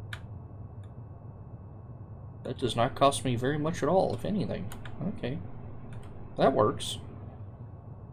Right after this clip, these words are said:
I was also thinking about this being a multi-level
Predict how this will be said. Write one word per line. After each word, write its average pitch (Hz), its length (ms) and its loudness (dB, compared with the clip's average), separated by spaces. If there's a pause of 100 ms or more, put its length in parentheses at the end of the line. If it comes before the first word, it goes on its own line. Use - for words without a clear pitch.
(140)
I - 300 -18
was 139 160 10
also 165 300 10
thinking 127 400 6
about 117 360 8 (120)
this - 400 4 (100)
being 127 180 8
a 107 80 10
multi-level 107 960 6